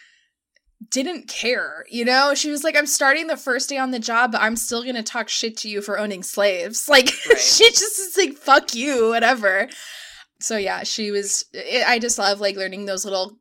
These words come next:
Speaker 1: quirks about her personality type.
Speaker 2: Yeah.
Speaker 1: Um, it's pretty cool.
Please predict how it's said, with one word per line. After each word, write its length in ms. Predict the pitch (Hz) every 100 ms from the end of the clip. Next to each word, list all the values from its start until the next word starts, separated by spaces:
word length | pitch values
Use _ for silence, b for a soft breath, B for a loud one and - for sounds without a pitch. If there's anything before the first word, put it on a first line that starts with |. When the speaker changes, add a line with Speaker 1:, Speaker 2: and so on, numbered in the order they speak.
| -
Speaker 1:
quirks 320 | - 214 -
about 180 | 170 160
her 80 | 139
personality 560 | 170 - 180 175 175
type. 380 | 160 160 135 -
Speaker 2:
Yeah. 280 | 147 175 135
Speaker 1:
Um, 120 | 107 - _ _ _ b b
it's 140 | 240 226
pretty 220 | 220 196
cool. 260 | 185 131